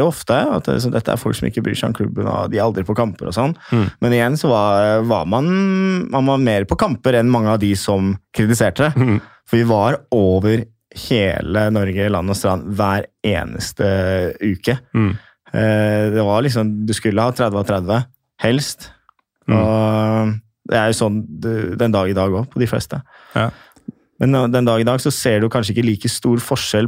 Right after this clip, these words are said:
Speaker 1: på, hvis, hvis du går inn på, eh, på riktig pub, da, så tror jeg ikke du ser like stor forskjell på hvem som er hooligans og hvem som er ultras lenger. Jeg
Speaker 2: Nei.
Speaker 1: tror, det er, det vil alltid være en forskjell der med at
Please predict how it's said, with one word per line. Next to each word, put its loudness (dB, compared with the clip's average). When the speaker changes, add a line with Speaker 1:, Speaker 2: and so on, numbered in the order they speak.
Speaker 1:
på, 0
hvis, 0
hvis 2
du 4
går 4
inn -2
på, 2
eh, 2
på 2
riktig -2
pub, 0
da, 0
så -2
tror 0
jeg -6
ikke -2
du -2
ser 0
like -4
stor -2
forskjell -4
på 2
hvem 0
som -2
er 0
hooligans -4
og 0
hvem -4
som -4
er -4
ultras -8
lenger. -4
Jeg 0
Speaker 2:
Nei. 2
Speaker 1:
tror, -4
det 4
er, 0
det 2
vil 2
alltid 0
være 0
en -6
forskjell 0
der 2
med 0
at -4